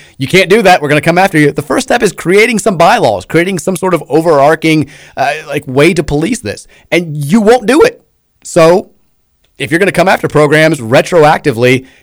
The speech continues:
you better be ready to go to court where you're getting your ass kicked every time somebody takes you to court these days. The N C A A is oh for seventy-one in, like, the last seventy-one times it's been to court. So if you're trying to say, "We're going to, to, to punish you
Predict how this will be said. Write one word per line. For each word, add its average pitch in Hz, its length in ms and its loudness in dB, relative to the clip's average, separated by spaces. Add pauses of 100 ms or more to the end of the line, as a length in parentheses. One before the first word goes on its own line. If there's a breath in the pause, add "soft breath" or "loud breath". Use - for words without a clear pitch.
(120 loud breath)
you 135 180 -2
better 185 180 4
be 185 80 2
ready 180 200 2
to 180 40 -4
go 170 100 0
to 170 80 0
court 202 340 -2
where 147 120 0
you're 165 120 2
getting 190 200 0
your 175 140 0
ass 170 220 0
kicked 165 280 -4
every 170 320 2
time 175 320 0
somebody 180 260 -2
takes 185 260 -2
you - 80 -8
to 135 60 -4
court 123 240 -2
these 104 140 -10
days. 101 200 -6 (200 soft breath)
The 190 140 0
N 311 100 0
C - 140 -2
A 277 40 0
A - 20 0
is 214 180 0
oh 175 160 4
for 175 240 -2
seventy-one 135 720 0
in, 135 120 -10
like, 135 120 -2
the 143 60 -2
last 143 420 0
seventy-one 156 460 0
times 127 260 -2
it's 117 100 -18
been 127 140 -6
to 107 60 -10
court. 95 320 -8 (320 soft breath)
So - 100 -4
if 151 80 2
you're 208 100 -2
trying 175 280 0
to 156 80 -2
say, 139 380 2 (500 soft breath)
"We're 151 260 0
going 175 320 2
to, 127 100 -4
to, 123 440 -2
to - 180 -6
punish 170 380 -2
you 190 280 -4